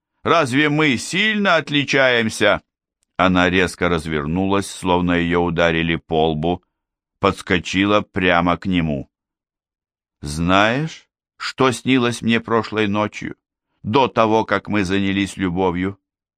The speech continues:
Мне приснилось лицо человека, который меня преследовал»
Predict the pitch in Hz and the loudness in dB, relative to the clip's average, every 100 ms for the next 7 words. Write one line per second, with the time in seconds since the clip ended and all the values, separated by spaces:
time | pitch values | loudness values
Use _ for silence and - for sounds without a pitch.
0 | _ _ _ - 92 107 117 113 110 107 | _ _ _ -2 2 4 2 2 0 -2
1 | - 110 113 107 104 98 101 - 107 - | 0 2 4 2 0 -2 -2 0 -2 0
2 | 98 95 98 117 110 95 98 - 101 101 | -2 0 0 -2 -2 -4 -4 -2 -2 0
3 | 98 101 98 - 104 - 107 107 90 82 | 0 0 0 0 -4 -2 0 0 2 0
4 | 80 76 | 0 -2